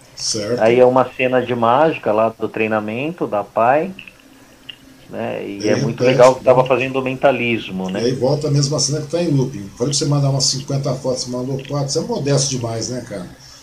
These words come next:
Speaker 2: <laughs>
Speaker 1: Você
Speaker 2: Cara,
Speaker 1: é
Speaker 2: eu acho a minha vida muito, eu adoro a minha
Speaker 1: Cara,
Speaker 2: vida, mas
Speaker 1: esse,
Speaker 2: eu acho a
Speaker 1: e,
Speaker 2: minha
Speaker 1: e,
Speaker 2: vida
Speaker 1: e
Speaker 2: muito
Speaker 1: essa,
Speaker 2: simples.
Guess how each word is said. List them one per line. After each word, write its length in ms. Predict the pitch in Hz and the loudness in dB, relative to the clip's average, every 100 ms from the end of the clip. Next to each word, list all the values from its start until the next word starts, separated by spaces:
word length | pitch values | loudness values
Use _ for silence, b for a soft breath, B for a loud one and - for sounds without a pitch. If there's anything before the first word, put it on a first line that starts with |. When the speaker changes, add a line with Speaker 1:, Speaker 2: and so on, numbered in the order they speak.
| - | -12
Speaker 2:
<laughs> 600 | - - - - 143 120 - | -12 -12 -10 -4 -2 -4 -8
Speaker 1:
Você 200 | - - | -8 0
Speaker 2:
Cara, 160 | 247 247 | 6 8
Speaker 1:
é 40 | |
Speaker 2:
eu 60 | 233 | 8
acho 160 | 240 233 | 6 4
a 40 | |
minha 180 | 240 226 | 4 4
vida 180 | 233 226 | 6 4
muito, 200 | 233 208 | 2 4
eu 220 | 185 202 | 6 8
adoro 400 | 202 156 202 220 | 8 10 8 8
a 60 | 196 | 6
minha 200 | 180 160 | 4 4
Speaker 1:
Cara, 100 | - | 4
Speaker 2:
vida, 420 | 175 180 180 190 | 2 0 0 2
mas 160 | 190 185 | 6 6
Speaker 1:
esse, 80 | |
Speaker 2:
eu 40 | 180 | 6
acho 120 | 190 | 4
a 20 | |
Speaker 1:
e, 40 | 180 | 4
Speaker 2:
minha 140 | 185 | 6
Speaker 1:
e, 20 | 180 | 6
Speaker 2:
vida 200 | - 180 | 6 6
Speaker 1:
e 20 | |
Speaker 2:
muito 140 | 185 | 4
Speaker 1:
essa, 180 | 190 220 | 4 2
Speaker 2:
simples. 440 | 208 214 - 117 | 2 0 0 -4